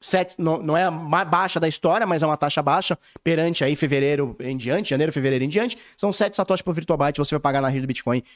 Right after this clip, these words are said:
vinte e oito sato-, é, c-, centavos por Virtual Byte aqui pra inserir. Nesse momento, tem trezentas e onze mil transações querendo entrar na fila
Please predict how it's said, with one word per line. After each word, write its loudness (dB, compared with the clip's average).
vinte -2
e 2
oito 0
sato-, -2
é, 0
c-, -10
centavos -2
por -2
Virtual 0
Byte 0
aqui -8
pra -2
inserir. 0
Nesse -2
momento, 0
tem 0
trezentas 0
e 2
onze 0
mil 2
transações 0
querendo 2
entrar 2
na 0
fila 0